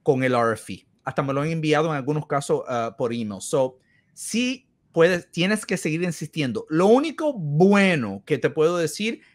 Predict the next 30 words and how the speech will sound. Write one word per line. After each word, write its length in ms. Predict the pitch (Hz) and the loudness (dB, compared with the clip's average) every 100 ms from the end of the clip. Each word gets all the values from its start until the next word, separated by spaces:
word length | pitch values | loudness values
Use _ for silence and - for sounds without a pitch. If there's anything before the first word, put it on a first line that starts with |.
| _ - | _ -6
es 160 | 156 | -4
que 120 | - | -4
acuérdate, 680 | 156 165 165 127 104 107 - _ _ _ _ | -2 2 2 0 -4 -6 -10 _ _ _ _
por 140 | 165 147 | 0 2
la, 160 | 139 | 0
lo 160 | 156 143 | -2 -2
que 80 | 147 | -2
está, 240 | 156 156 | -2 -2
pasó 220 | 156 170 | -4 -4
con 100 | 190 | -2
la 140 | 196 190 | -2 -2
pandemia, 460 | 170 165 185 196 | -2 -2 -2 -4
extendieron 540 | 165 - 143 151 185 170 | -4 -4 0 0 0 0
todos 220 | 165 165 | 0 2
los 140 | 156 | 2
R 140 | 156 147 | 2 0
F 140 | - | -2
Is 180 | 170 - | -8 -2
otros 320 | 156 147 151 | -2 0 -2
sesenta 420 | - 143 147 143 131 | -4 -6 -6 -4 -2
días. 300 | 147 165 - | -2 -4 -8
So, 180 | - 175 | -6 -2
de 140 | 165 | 0
verdad, 240 | 170 214 | 0 0
tienes 380 | 214 202 202 - | 0 -2 -2 -6
cinco 440 | - - 185 190 175 | -12 -4 -4 -2 -2
meses 380 | 143 147 170 151 | -2 -4 -6 -6
desde 260 | 131 123 | -6 -6
junio 360 | 117 143 139 120 | -4 -4 -4 -6
primero. 460 | 120 104 101 67 | -4 -4 -4 -8